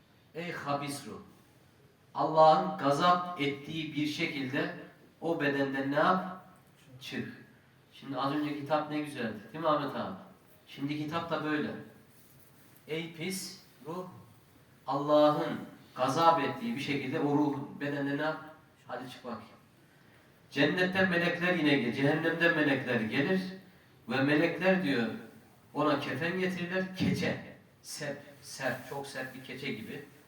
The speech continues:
E, öyle geçiyor hadis-i şerifte. Ve öyle bir koku sürerler ki ona. Yani dünyaya o kokusunu bir kişi de duysa dünyada ne yapmaz? Hiçbir nebatat Duramazsın yani. Öyle pis bir koku.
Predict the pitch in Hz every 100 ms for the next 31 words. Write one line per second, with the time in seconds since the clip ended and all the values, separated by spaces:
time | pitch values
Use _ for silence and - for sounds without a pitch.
0 | _ - - - 110 113 127 120 110 107
1 | 107 101 110 110 - 107 104 143 160 -
2 | - - - - - - 139 143 151 185
3 | 202 180 156 151 - - 156 160 175 208
4 | - 139 - - - - - - - -
5 | - 139 139 170 180 185 180 190 - 165
6 | 190 180 165 160 151 180 190 - 139 143
7 | 143 180 170 170 160 160 160 165 160 143
8 | 165 151 - 139 143 143 151 165 170 -
9 | - - - - - - 139 180 165 110
10 | - 104 98 - - - - _ _ _
11 | 160 165 139 139 - - - 127 117 107
12 | -